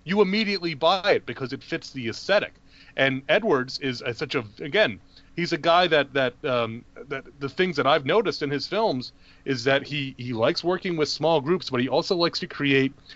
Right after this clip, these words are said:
a, a visual that perhaps is not necessarily,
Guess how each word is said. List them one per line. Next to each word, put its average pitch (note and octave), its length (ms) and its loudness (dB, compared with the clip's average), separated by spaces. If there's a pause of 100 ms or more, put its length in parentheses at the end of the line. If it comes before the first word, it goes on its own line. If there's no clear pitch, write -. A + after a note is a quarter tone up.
(320)
a, B2 340 2
a A#2 120 0
visual C3+ 760 2 (260)
that A#2+ 320 4 (140)
perhaps C#3+ 720 -2 (160)
is D3 300 -4
not C3 460 0
necessarily, C#3 920 0